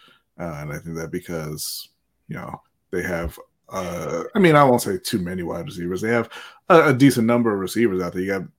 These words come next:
Flowers, you got Bateman, you got Odell. You possibly maybe bringing in Hopkins. You know, at this point, still that's a possibility. You got Aguilar, Duvernay still out there, and I think that, that Lamar likes to spread the ball around. Um,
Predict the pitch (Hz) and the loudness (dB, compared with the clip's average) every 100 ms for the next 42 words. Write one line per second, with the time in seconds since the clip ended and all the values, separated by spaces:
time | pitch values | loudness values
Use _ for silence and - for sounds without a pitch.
0 | _ - - 104 101 98 95 98 90 98 | _ -14 -2 -2 0 -4 -4 -6 -4 -6
1 | 92 95 95 90 90 90 92 92 92 - | -6 -6 -6 -6 -6 -6 -6 -6 -8 -8
2 | 101 90 92 85 87 80 _ - 101 98 | -6 -6 -6 -6 -6 -8 _ -12 -10 -8
3 | 90 90 90 95 90 92 90 87 90 90 | -10 -12 -12 -10 -10 -10 -10 -10 -10 -12
4 | - 90 87 - - 90 80 82 _ _ | -10 -10 -8 -10 -12 -16 -16 -18 _ _
5 | _ _ _ - - 90 - 90 78 - | _ _ _ -14 -12 -12 -10 -10 -10 -6
6 | 90 82 - - 87 80 87 85 85 92 | -6 -6 -12 -12 -12 -10 -10 -8 -8 -6
7 | 90 85 92 92 92 87 87 90 _ - | -6 -6 -6 -6 -6 -8 -8 -10 _ -20
8 | _ - 98 92 92 90 - 87 87 85 | _ -8 -6 -4 -6 -8 -6 -4 -4 -4
9 | 87 95 123 - 151 139 139 127 - _ | -4 -2 -2 2 2 6 4 4 0 _
10 | 120 117 104 104 117 107 95 101 - - | 2 2 2 0 2 2 0 -2 -4 -8
11 | - 95 87 87 98 98 104 110 113 _ | -2 -2 -2 -4 -2 -2 -2 -4 -6 _
12 | - - _ - 85 90 87 82 82 | -20 -20 _ -12 -6 -4 -4 -8 -12